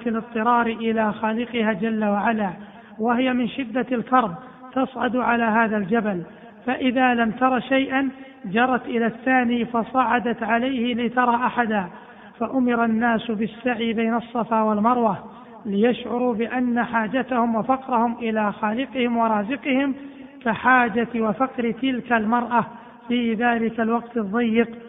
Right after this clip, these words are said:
والكرب العظيم إلى خالقها ورازقها، وليتذكروا أن من كان يطيع الله كإبراهيم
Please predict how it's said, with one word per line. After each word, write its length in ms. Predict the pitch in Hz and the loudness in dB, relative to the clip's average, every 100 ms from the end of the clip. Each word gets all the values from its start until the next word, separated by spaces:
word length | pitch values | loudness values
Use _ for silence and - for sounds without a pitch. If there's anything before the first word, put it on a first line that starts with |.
| - - | -20 -4
والكرب 520 | 220 220 214 240 220 | 0 0 0 -2 0
العظيم 680 | 226 208 214 240 240 233 226 - - - | 0 0 0 2 2 2 -2 -10 -18 -4
إلى 400 | 262 254 240 226 | 0 4 4 2
خالقها 720 | 220 226 214 233 226 220 214 | 2 2 2 0 -2 2 4
ورازقها، 880 | 214 214 214 196 226 240 214 220 190 - - - - | 4 4 2 0 -2 0 2 2 0 -6 -18 -18 -6
وليتذكروا 1400 | 196 226 269 262 262 240 233 269 - 254 254 240 220 254 | 0 2 2 2 0 -2 -2 -4 -4 -2 0 0 0 0
أن 440 | 269 254 233 226 214 | 0 2 2 2 2
من 260 | 254 247 | 2 0
كان 360 | - 254 262 247 | 0 2 2 2
يطيع 480 | 233 226 254 262 240 | 0 0 0 0 0
الله 420 | 240 254 247 240 | 2 6 6 6
كإبراهيم 760 | 240 269 254 254 233 247 208 | 0 -2 0 2 2 2 0